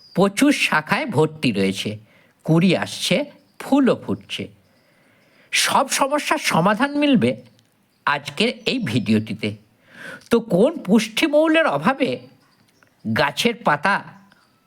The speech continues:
এভাবে ঝরে গেছে, বৃদ্ধি স্তব্ধ হয়ে গেছে? অনেকেই বলবেন যে জবা গাছের ডরমেন্সি পিরিয়ড চলছে।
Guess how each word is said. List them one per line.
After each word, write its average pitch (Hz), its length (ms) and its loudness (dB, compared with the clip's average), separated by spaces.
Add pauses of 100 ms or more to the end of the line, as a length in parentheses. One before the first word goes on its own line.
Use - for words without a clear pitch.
(180)
এভাবে 175 400 0
ঝরে 180 340 0
গেছে, 185 280 -2 (1000)
বৃদ্ধি 151 460 2
স্তব্ধ 185 500 0
হয়ে 214 280 2
গেছে? 220 300 0 (1500)
অনেকেই 151 400 2
বলবেন 190 360 0 (720)
যে 190 160 2
জবা 190 360 2
গাছের 226 380 0
ডরমেন্সি 180 580 2
পিরিয়ড 220 380 2
চলছে। 139 420 -2